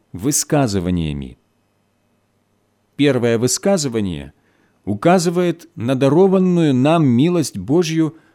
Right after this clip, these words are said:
как основу нашего спасения, которая была ниспослана нам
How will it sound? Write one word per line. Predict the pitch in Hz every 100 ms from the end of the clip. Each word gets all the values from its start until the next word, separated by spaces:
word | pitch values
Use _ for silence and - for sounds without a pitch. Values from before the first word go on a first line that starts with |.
| _ -
как | 160 165 -
основу | 135 - 131 156 202 160
нашего | 110 139 - 131
спасения, | - - 131 - 131 90 67 - _ _ _ _ _ _ _
которая | - 98 208 226 214
была | 160 156 180
ниспослана | 180 202 - - 151 - 135 120 117
нам | 113 131 180 190